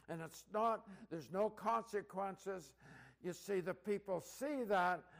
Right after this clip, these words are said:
and they would say, "Well, it's okay with him, I guess it's okay with me."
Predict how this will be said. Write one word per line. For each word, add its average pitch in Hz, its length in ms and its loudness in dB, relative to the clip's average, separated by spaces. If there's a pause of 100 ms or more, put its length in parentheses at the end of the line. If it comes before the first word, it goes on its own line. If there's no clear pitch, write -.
(220)
and 170 200 -2
they 175 160 2
would 160 220 -2
say, 147 220 -6
"Well, 190 360 -2
it's - 140 -14
okay 160 320 -4
with 175 240 -2
him, 208 280 0
I 180 80 -6
guess 147 280 -4
it's 135 140 -12
okay 165 400 0
with 147 240 -6
me." 147 180 -8